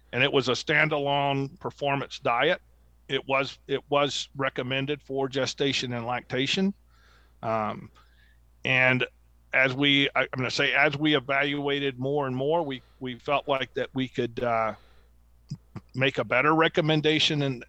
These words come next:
and provide a better product for that, I'm gonna say, for the gestation lactation period, as well as the, uh, development period for these puppies by really focusing in on the nutrients that they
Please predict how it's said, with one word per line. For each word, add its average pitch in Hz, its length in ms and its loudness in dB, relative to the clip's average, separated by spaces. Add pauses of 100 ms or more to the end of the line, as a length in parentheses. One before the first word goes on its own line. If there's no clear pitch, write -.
and 123 180 -4
provide 127 380 2
a 135 40 0
better 131 280 0
product 139 540 -2 (160)
for 147 200 0
that, 135 220 0 (640)
I'm 117 80 -10
gonna 113 140 -10
say, 120 240 -2
for 151 300 -6
the 143 100 0
gestation 139 640 0
lactation 127 600 -4
period, 139 540 -2 (340)
as 123 220 0
well 139 640 6
as 123 300 0
the, 117 340 -2 (640)
uh, 110 180 -4
development 139 640 2
period 135 520 2 (160)
for 165 200 2
these 156 200 2
puppies 135 520 0 (280)
by 123 200 0 (140)
really 156 300 2 (160)
focusing 160 540 0
in 135 420 0 (120)
on 120 280 -2
the 117 80 -4
nutrients 143 540 0
that - 260 -8
they 147 440 2